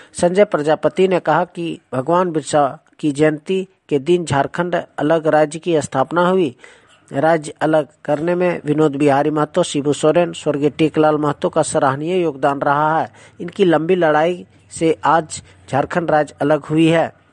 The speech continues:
तथा बिरसा हरित ग्राम, आम बागवानी, मनरेगा मजदूरी में बढ़ोतरी, संथाल युवकों को शिक्षा के लिए विदेशों तक भेजना, सोना सोवरन साड़ी धोती योजना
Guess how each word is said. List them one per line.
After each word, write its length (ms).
तथा 240
बिरसा 480
हरित 320
ग्राम, 380
आम 360
बागवानी, 760
मनरेगा 500
मजदूरी 500
में 220
बढ़ोतरी, 580
संथाल 540
युवकों 500
को 180
शिक्षा 380
के 180
लिए 260
विदेशों 520
तक 220
भेजना, 540
सोना 340
सोवरन 520
साड़ी 360
धोती 380
योजना 500